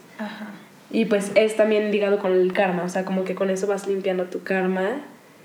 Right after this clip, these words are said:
Speaker 2: y me gustó porque tiene que ver como con todo
Speaker 1: Sí.
Speaker 2: el podcast en general y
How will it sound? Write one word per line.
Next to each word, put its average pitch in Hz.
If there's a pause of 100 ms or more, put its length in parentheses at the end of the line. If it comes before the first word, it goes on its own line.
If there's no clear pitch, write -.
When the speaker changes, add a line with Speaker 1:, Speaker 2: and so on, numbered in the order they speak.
(240)
Speaker 2:
y 208
me 196
gustó 202
porque 190
tiene 202
que 214
ver 190
como 202
con 190
todo 208
Speaker 1:
Sí. -
Speaker 2:
el 254
podcast 202
en 190
general 185
y 185